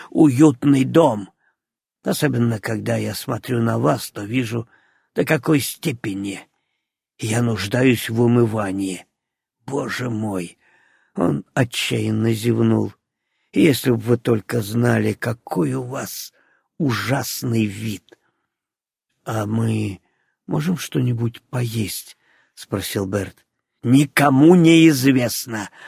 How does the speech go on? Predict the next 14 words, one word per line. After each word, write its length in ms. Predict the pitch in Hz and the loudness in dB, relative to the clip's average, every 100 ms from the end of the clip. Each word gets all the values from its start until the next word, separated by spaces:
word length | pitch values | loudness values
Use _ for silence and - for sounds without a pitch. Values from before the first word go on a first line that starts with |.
| - | -8
отвечал 540 | 123 127 117 - 110 | -6 0 0 2 0
Курт. 400 | 98 - 82 - _ _ _ _ _ _ _ _ | 0 -8 -8 -10 _ _ _ _ _ _ _ _
А 80 | 123 | 0
затем, 340 | 131 143 170 | 0 2 0
подумав 460 | 143 135 143 135 - | 0 0 2 2 0
немного, 420 | 123 120 135 123 | 0 2 2 0
прибавил: 720 | 120 120 117 117 113 107 107 - _ _ _ _ - | -2 -2 0 4 4 4 0 -4 _ _ _ _ -4
"Насколько 520 | 131 120 - 160 131 | 0 0 0 0 2
я 180 | 151 160 | 2 2
могу 320 | 156 143 143 | 2 0 0
судить, 460 | 147 - 139 143 - | -2 0 0 2 0
Смолейс, 720 | - 117 107 95 95 95 - | 0 -4 -4 -6 -8 -10 -10
принц, 440 | - 170 190 180 | 0 4 4 0
наверное, 640 | 165 156 165 165 170 165 | -2 2 2 4 4 2